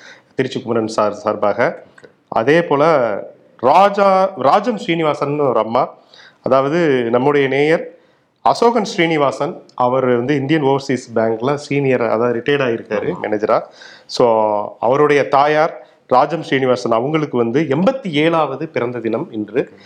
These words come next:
Speaker 1: So, அவங்களுக்கு நம்மளுடைய இனிய பிறந்தநாள் வாழ்த்துக்களை சொல்லிக்கிறோம். வாழ்த்த வயதில்லை,
Speaker 2: வணக்கம்.
Speaker 1: உங்களுடைய ஆசீர்வாதம் தான் எங்களுக்கு தேவை. So, வாழ்த்துக்கிறோம்.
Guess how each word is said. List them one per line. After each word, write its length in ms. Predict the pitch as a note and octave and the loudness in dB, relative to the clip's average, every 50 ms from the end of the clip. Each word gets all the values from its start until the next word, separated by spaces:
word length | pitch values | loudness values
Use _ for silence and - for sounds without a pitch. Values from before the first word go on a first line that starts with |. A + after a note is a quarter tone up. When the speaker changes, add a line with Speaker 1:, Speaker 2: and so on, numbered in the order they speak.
| - - - | -20 -20 -18
Speaker 1:
So, 220 | - - C3 A#2+ A#2 | -4 0 2 2 2
அவங்களுக்கு 380 | A#2 B2 C3 B2 A#2+ A#2+ A2+ | 2 0 -4 -6 -6 -6 -6
நம்மளுடைய 600 | A2 G#2+ G#2+ G#2 G#2 G2+ G2+ G#2 G2 G2 F#2+ F#2+ - - - _ - | -4 -4 -4 -4 -2 -2 0 0 0 0 -2 -4 -8 -12 -14 _ -2
இனிய 300 | B2 B2+ D3+ E3+ E3 - | 0 2 2 2 2 2
பிறந்தநாள் 360 | - B2+ C3 C3+ C3+ C3 B2 | 0 -2 -2 -2 -2 -2 0
வாழ்த்துக்களை 420 | A2+ A2+ G#2+ A2 A2 G#2 G#2+ G#2 | -2 -2 -2 -4 -4 -4 -2 -2
சொல்லிக்கிறோம். 340 | - A2+ A2 A2 A#2+ C3+ B2+ | -2 -2 -2 0 0 0 2
வாழ்த்த 340 | B2+ C3 C#3+ D#3+ D#3 - C#3+ | 2 2 2 0 0 -2 -2
வயதில்லை, 640 | A#2+ A#2+ B2 C#3 D3 C#3+ C#3 B2+ B2+ G#3 G3+ - - - - - | -2 -2 -2 -2 -2 -2 -2 -2 -2 -2 -2 -4 -10 -20 -14 -8
Speaker 2:
வணக்கம். 260 | F#2+ G#2+ B2 B2+ A2+ | -6 -4 -2 0 0
Speaker 1:
உங்களுடைய 360 | A2+ B2+ C#3+ D3+ D3 D3 C#3 C3 | 2 2 2 2 4 4 2 2
ஆசீர்வாதம் 440 | C3 - D3+ C#3 C3+ C3 B2+ B2+ | 0 -2 -2 0 2 2 2 2
தான் 120 | C3+ C#3 C#3+ | 2 2 2
எங்களுக்கு 300 | B2+ A#2+ B2 A#2 A#2 A2+ | 0 0 -2 -4 -4 0
தேவை. 320 | - B2 B2 B2 D3 F#3+ G3+ - - - _ _ | 2 2 4 4 4 0 -2 -4 -8 -20 _ _
So, 280 | - - B2 A2+ A2 A#2 | -6 -2 0 2 2 2
வாழ்த்துக்கிறோம். 540 | A#2+ A#2+ C3 A#2 A#2+ A#2+ D3+ F#3+ G3+ - | 0 0 -2 -2 0 2 0 0 -2 -6